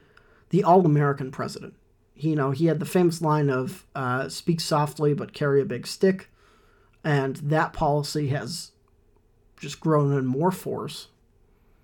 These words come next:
since his day. He rebuilt the U S Navy. He got us ready for World War One without even knowing it was coming. Again, because of his big stick policy.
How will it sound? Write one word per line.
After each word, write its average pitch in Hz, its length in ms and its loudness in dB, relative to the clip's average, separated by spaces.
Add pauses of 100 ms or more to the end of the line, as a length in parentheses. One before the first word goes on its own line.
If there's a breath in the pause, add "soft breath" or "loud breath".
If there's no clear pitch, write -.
since 190 320 2
his - 180 -8
day. - 380 -10 (2000 soft breath)
He 170 160 2
rebuilt 175 520 4
the 165 80 0
U 160 180 2
S 180 180 -2
Navy. 131 520 -4
He - 160 -6
got 160 220 0
us 156 160 -2
ready 180 300 4
for 190 160 0
World 156 280 2
War 147 120 4
One 156 300 0
without 143 260 2
even 147 200 2
knowing 147 260 0
it 117 80 -4
was - 140 -14
coming. 139 400 -6 (1800)
Again, 143 260 2
because 135 300 -2
of 135 100 -2
his 127 180 -4
big - 220 -6
stick - 300 -8
policy. 147 500 -6